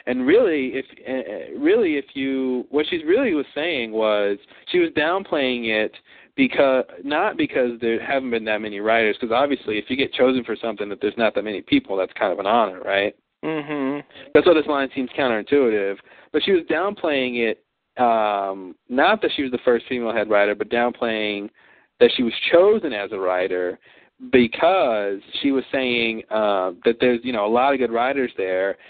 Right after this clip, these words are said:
Speaker 1: and, and being the head writer is really not that big of a deal. It's really just saying, "Hey, you're, you're a good writer, and you're, you're a successful writer, and more, more importantly, you're someone we can use as a go-between between, you know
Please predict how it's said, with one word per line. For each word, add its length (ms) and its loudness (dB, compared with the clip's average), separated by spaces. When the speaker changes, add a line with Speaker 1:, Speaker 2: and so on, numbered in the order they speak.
Speaker 1:
and, 320 -2
and 180 0
being 220 4
the 60 -2
head 280 -2
writer 280 2
is 100 -8
really 200 -2
not 420 -4
that 160 -2
big 140 -2
of 60 0
a 60 -2
deal. 400 0
It's 220 -4
really 260 0
just 260 -6
saying, 420 -8
"Hey, 100 2
you're, 220 2
you're 240 -2
a 20 -2
good 180 -2
writer, 460 0
and 100 -8
you're, 300 0
you're 160 -6
a 100 -20
successful 640 -2
writer, 460 0
and 520 -2
more, 240 0
more 160 -4
importantly, 420 0
you're 140 -2
someone 560 -2
we 120 -2
can 260 -6
use 480 2
as 120 -2
a 80 -2
go-between 720 -4
between, 380 -8
you 80 -4
know 320 -2